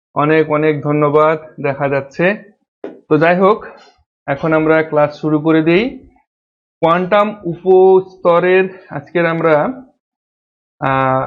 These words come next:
আলোচনার বিষয় ছিল আজকের, সেটি হচ্ছে যে কোয়ান্টাম উপস্তরের শক্তিক্রম এবং আকৃতি। দেখো, আমি তোমাদেরকে এখন ক্লাসটা নেই, শেষের দশ মিনিট তোমাদেরকে, আহ, আমি প্রশ্ন কর-,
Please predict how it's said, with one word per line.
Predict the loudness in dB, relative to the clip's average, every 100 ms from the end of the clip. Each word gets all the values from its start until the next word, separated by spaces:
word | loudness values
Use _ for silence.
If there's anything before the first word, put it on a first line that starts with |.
| -2
আলোচনার | -2 -2 -2 0
বিষয় | -2 -2 -2
ছিল | -2 0 0
আজকের, | 0 -2 -4 -4 -6 -20 _
সেটি | _ -14 -6 -4
হচ্ছে | -4 -4 -2 -2 0
যে | -2 -2 -6 -18 _ _ _ _
কোয়ান্টাম | 0 0 0 -2
উপস্তরের | -2 -2 -2 -4 -4 -2
শক্তিক্রম | -4 -4 -6 -2 -2 0
এবং | -2 -2
আকৃতি। | -2 -4 -8 -10 -10 -12 _ -2
দেখো, | 0 2 0 -4 -20 _ _ _ _ _
আমি | -4 0 2 2 0 -6 -18 _ _ _ _
তোমাদেরকে | -2 2 0 2 2 2 -2
এখন | -4 -4 -2
ক্লাসটা | -2 -2 -2 0
নেই, | 2 2 0 -4 -12 -20 -6
শেষের | -4 -2 -2
দশ | -2 -4
মিনিট | -6 -6
তোমাদেরকে, | -2 0 0 -2 -4 -6 -8 -20 _ _ _ _ _
আহ, | -4 -4 -2
আমি | -2 -2
প্রশ্ন | -4 -4 -4
কর-, | -4 -6 -8